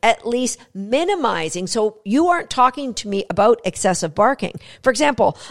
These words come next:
I was traveling across the border driving our R V once, and all my dogs traveled in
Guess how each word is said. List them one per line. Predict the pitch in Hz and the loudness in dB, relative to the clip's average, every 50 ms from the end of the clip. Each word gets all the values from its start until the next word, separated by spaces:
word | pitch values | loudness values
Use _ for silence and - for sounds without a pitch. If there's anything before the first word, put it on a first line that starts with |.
| - - | -4 2
I | - 226 233 240 254 247 233 214 | 4 6 6 6 6 4 4 4
was | 196 208 - | 2 0 2
traveling | - 302 302 285 277 | 4 2 4 4 2
across | 247 - 269 247 254 - | 0 2 0 0 0 0
the | 233 | -2
border | 180 196 214 208 196 180 | 0 0 0 2 2 0
driving | 156 170 185 190 196 190 196 196 190 185 - - | 0 0 2 2 2 2 0 -2 -4 -4 -4 -2
our | 165 170 170 - - | 0 0 0 2 2
R | 180 180 175 | 2 2 2
V | 156 175 175 | 0 -2 -4
once, | 170 160 156 160 147 - | -2 -2 -4 -4 -2 -2
and | 175 180 | 0 2
all | 220 285 | 2 2
my | 311 320 294 240 | 2 2 0 2
dogs | 196 196 190 190 180 - | 2 4 2 2 0 -2
traveled | - - 185 185 180 180 190 165 - - | -4 -2 0 0 2 2 0 -2 -4 -8
in | - 170 160 160 160 165 160 156 | -6 -4 -2 -2 -2 -4 -6 -8